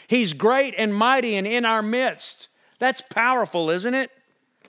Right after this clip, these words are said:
I'm getting a little wound up, can you tell? <laughs> Because it's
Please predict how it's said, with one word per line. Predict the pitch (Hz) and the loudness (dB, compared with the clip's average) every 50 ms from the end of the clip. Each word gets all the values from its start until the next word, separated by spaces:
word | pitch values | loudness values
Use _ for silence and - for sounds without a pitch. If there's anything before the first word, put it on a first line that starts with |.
| _ _ _ _ _ _ _ _ _ _ - | _ _ _ _ _ _ _ _ _ _ -8
I'm | 143 151 | -8 -4
getting | 139 143 117 | -4 -4 -4
a | 113 120 | -4 -4
little | 123 117 110 104 | -4 -2 -4 -2
wound | 110 120 117 113 113 107 | -4 -4 -4 -4 -4 -4
up, | 110 104 95 - | -4 -4 -6 -8
can | - - 110 107 | -14 -14 -12 -12
you | 110 | -12
tell? | 101 - 143 135 139 139 127 - _ | -10 -8 -6 -6 -6 -6 -8 -12 _
<laughs> | _ _ _ _ _ _ _ _ - - - 466 - - - - - - - - - - 494 - 831 - - - 762 679 - - - - 494 466 - - - - - - - - - - - - | _ _ _ _ _ _ _ _ -14 -2 2 2 2 2 0 -6 -6 -2 -4 -4 0 0 -2 -2 -2 -2 -4 -4 -2 -2 -4 -4 -2 0 -2 -2 -2 -4 -20 -20 -18 -18 -18 -20 -20 -20 -14 -2
Because | - 240 208 - 277 285 247 | -2 -2 4 4 4 4 4
it's | 285 247 - - - | 2 -4 -4 -6 -8